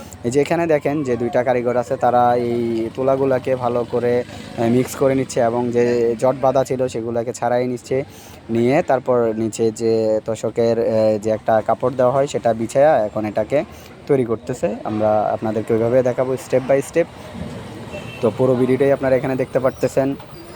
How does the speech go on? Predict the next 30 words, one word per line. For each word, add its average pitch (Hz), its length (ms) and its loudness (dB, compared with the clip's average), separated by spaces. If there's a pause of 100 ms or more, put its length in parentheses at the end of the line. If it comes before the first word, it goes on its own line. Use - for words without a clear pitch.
(180)
তো 110 440 2
জানি 139 220 0
না 160 120 2
আসলে 143 640 4
একটা 123 240 0
ভিডিও, 123 380 0
আহ, 113 600 0
মোটামুটি 143 460 -2
একটু 139 300 -2
কষ্ট 151 220 0
করেই 147 260 4
বানাতে 139 340 0
হয়, 139 220 2
সেটা 131 220 -2
আপনারা 117 240 -2
কম 127 200 -2
বেশি 123 240 -4
সবাই 139 220 4
বোঝেন। 127 300 0 (520)
তো 113 100 0
বোঝার 135 300 2
পরেও 160 240 4
কেন 156 240 2
জানি 156 220 2
না 143 100 2
আপনারা 135 360 2
যে 127 340 2
ভিডিওগুলোতে 123 760 0
একটু 120 200 0
লাইক 120 300 2